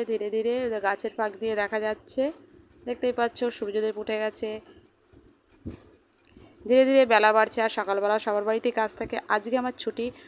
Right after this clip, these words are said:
স্যাটারডে সানডে আমার ছুটি থাকে, আর সেই দিন থাকে ছুটির দিনে স্পেশাল কাজ, সব কিছু পরিষ্কার পরিচ্ছন্ন করার জন্য স্পেশাল কাজ থাকে আমার সেই দিন, কি আর বলবো তোমাদের। ছুটি মানে কাজের প্রচুর কাজ।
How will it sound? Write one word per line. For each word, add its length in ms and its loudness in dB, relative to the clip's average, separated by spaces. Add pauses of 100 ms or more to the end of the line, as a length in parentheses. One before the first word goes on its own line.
(240)
স্যাটারডে 440 6
সানডে 320 4
আমার 220 4
ছুটি 180 -6
থাকে, 240 0
আর 160 4
সেই 220 -2
দিন 180 -2
থাকে 280 -4
ছুটির 360 -6
দিনে 220 -6
স্পেশাল 560 -2
কাজ, 220 0 (680)
সব 240 2
কিছু 260 -4
পরিষ্কার 440 -2
পরিচ্ছন্ন 460 -6
করার 340 4
জন্য 240 -2 (140)
স্পেশাল 440 -4
কাজ 280 0
থাকে 280 -12
আমার 240 -2
সেই 280 -4
দিন, 180 -4
কি 200 -10
আর 120 4
বলবো 380 -2
তোমাদের। 400 -2 (1040)
ছুটি 260 -2
মানে 220 4
কাজের 460 6
প্রচুর 420 -2
কাজ। 320 2